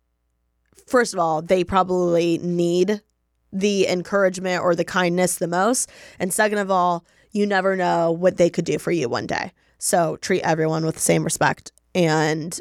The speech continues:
kindness. That's something I've definitely learned from my dad. Okay, the next thing I've learned from my dad is to be an insane fan. So basically,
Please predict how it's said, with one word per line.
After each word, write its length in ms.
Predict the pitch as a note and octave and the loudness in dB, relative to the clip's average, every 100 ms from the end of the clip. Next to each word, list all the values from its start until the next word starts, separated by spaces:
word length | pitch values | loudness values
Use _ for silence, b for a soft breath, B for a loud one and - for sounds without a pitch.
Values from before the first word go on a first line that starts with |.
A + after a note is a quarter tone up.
| - | -8
kindness. 520 | F#3 D3 A#2 - - | -4 -2 -2 -2 -2
That's 180 | - - | -4 -4
something 240 | D#3+ B2 | -4 -2
I've 120 | B2 - | -4 -4
definitely 340 | - D#3 D#3 | -6 -4 -6
learned 200 | G#2+ G#2 | -6 -8
from 140 | - | -8
my 80 | C#3 | -4
dad. 320 | - - - - - | -2 -2 -4 -6 -2
Okay, 220 | A3+ F3+ | 0 0
the 120 | D#3 G3+ | 0 0
next 260 | F3 - | 0 -2
thing 160 | A3 A#3 | -2 0
I've 120 | A#3 | 0
learned 220 | A#3+ A#3+ | 0 -2
from 100 | C4 | -2
my 120 | B3+ | -2
dad 360 | B3+ B3 C4 C4 - | 0 0 0 0 -2
is 380 | G3 F#3+ - - - | 0 0 -2 -8 -4
to 100 | - | 0
be 320 | G#3+ F#3 F3+ | 0 0 -2
an 100 | F#3+ G#3+ | 0 0
insane 760 | A3 - - G3 D#3+ - E3+ | 0 0 0 0 0 0 -2
fan. 720 | F#3 - D#3+ G#2 A2+ G#3+ B3+ - _ | -4 0 0 2 0 -2 -4 -6 _
So 180 | - A#3+ | -2 0
basically, 580 | G#3+ G3+ - D4+ D#4 | 0 -2 -2 -2 0